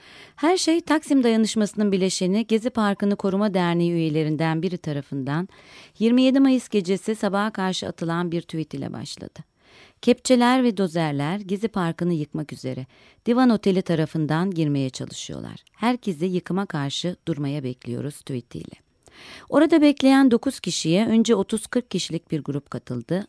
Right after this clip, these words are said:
Ardından polisin acımasız müdahalesi geldi. Çok yakın mesafeden yüzüne direkt biber gazı yiyen kırmızı elbiseli kadın simge oldu.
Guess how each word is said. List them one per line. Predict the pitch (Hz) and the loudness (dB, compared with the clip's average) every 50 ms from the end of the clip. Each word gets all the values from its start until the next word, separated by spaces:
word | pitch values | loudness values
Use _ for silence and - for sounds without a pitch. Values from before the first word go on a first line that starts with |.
| _ | _
Ardından | - 180 180 185 170 170 160 147 156 160 175 | -2 -2 0 0 0 -2 -2 0 -2 -2 -2
polisin | 185 - 165 156 147 - - 180 | -2 -2 -4 -4 -4 -4 -4 -4
acımasız | - - 151 - 160 147 139 - - 156 143 | -2 -2 -2 -2 -2 -2 -2 -4 -8 -10 -6
müdahalesi | 135 139 127 131 131 131 127 123 123 123 - - - | -6 -4 -4 -4 -6 -4 -4 -6 -8 -10 -14 -16 -14
geldi. | - 95 76 76 - _ - _ _ _ _ _ _ - - - - - - - _ _ _ | -12 -10 -10 -12 -14 _ -20 _ _ _ _ _ _ -20 -20 -20 -20 -20 -20 -20 _ _ _
Çok | - 269 277 - 247 | 2 2 4 6 4
yakın | 240 - - 269 262 | 2 4 6 6 6
mesafeden | 233 202 - - 175 160 165 - - 156 143 143 147 165 196 202 | 6 4 2 0 0 0 0 -2 -4 -4 -4 -2 -4 -2 -4 -2
yüzüne | 190 190 180 214 214 214 196 170 | -2 0 0 2 2 2 2 2
direkt | 196 214 240 240 - - | 2 2 2 0 0 -2
biber | 190 160 180 185 196 202 | 0 0 2 2 0 0
gazı | 170 170 165 - - | 0 -2 -2 -2 -4
yiyen | 156 147 147 143 143 151 165 | -6 -4 -4 -2 -2 -4 -6
kırmızı | 180 - - 190 196 190 175 196 226 | -6 -4 -2 0 0 0 0 0 0
elbiseli | 208 196 180 165 - - 170 151 156 | 0 0 -2 -4 -2 -2 -2 -2 -4
kadın | - - 139 - 151 170 175 | -6 -8 -6 -6 -6 -6 -6
simge | - - - 147 135 120 - | -10 -8 -8 -6 -6 -6 -8
oldu. | 82 73 - - - | -10 -10 -12 -16 -20